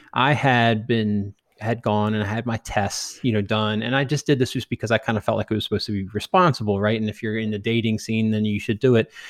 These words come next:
every, I don't know, you have to decide, but it's like,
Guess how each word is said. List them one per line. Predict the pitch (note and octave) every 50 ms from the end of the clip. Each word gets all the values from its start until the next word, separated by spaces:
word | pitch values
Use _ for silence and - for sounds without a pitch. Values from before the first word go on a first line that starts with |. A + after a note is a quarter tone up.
| - - - -
every, | G#2+ G2+ G#2 G#2+ G#2 G2+ G2+ G2+ G2 F2+ - - - - _ _ _ _ - - - -
I | A#2 A#2+
don't | B2 A#2
know, | G#2 G#2
you | B2 A#2
have | C#3+ C#3+
to | - G#2+
decide, | F#2+ G#2 - - A#2 A2+ A2 G#2
but | - G#2+
it's | G2+ -
like, | A2+ G#2+ - - _